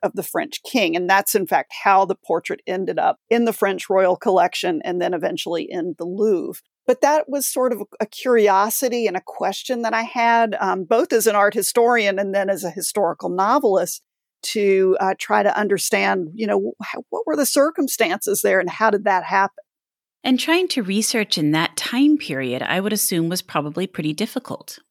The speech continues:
Speaker 1: You know, actually, we know we have quite a,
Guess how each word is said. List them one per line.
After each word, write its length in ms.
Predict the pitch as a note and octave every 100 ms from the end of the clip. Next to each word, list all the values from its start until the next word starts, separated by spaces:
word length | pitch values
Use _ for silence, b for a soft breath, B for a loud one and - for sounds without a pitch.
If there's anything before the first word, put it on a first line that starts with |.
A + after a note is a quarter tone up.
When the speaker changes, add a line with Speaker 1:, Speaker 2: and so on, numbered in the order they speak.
| _
Speaker 1:
You 100 | D#4+
know, 200 | F#4 F#4 - _ _
actually, 640 | - D#4 - G#4 D4 A#3+ G3+
we 280 | F#3+ A3+ C4+
know 440 | C4 A#3+ A#3 G#3 F3
we 140 | C4
have 120 | D4+
quite 500 | - - B3+ C4+ - -
a, 120 | G3+